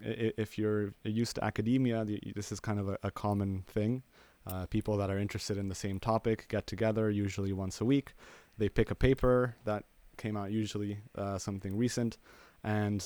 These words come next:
one person, uh, takes the time to really understand it and, uh, prepare a little explanation. Uh, and then after that, we'll just have an informal chat about what we think, what we think could be improved, where,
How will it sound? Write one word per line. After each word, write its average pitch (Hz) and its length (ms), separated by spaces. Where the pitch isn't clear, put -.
one 120 200
person, 110 580
uh, 98 240
takes 110 240
the 107 60
time 104 320
to 101 160
really 98 440
understand 110 500
it 113 180
and, 95 480
uh, 90 400
prepare 104 380
a 98 40
little 98 280
explanation. 120 680
Uh, 101 300
and 107 140
then 107 180
after 107 240
that, 104 220
we'll 101 120
just 98 360
have 101 200
an 95 300
informal 107 460
chat 98 340
about 98 320
what 101 140
we 95 80
think, 104 340
what 101 140
we 95 100
think 95 200
could 95 200
be 95 100
improved, 107 540
where, 95 400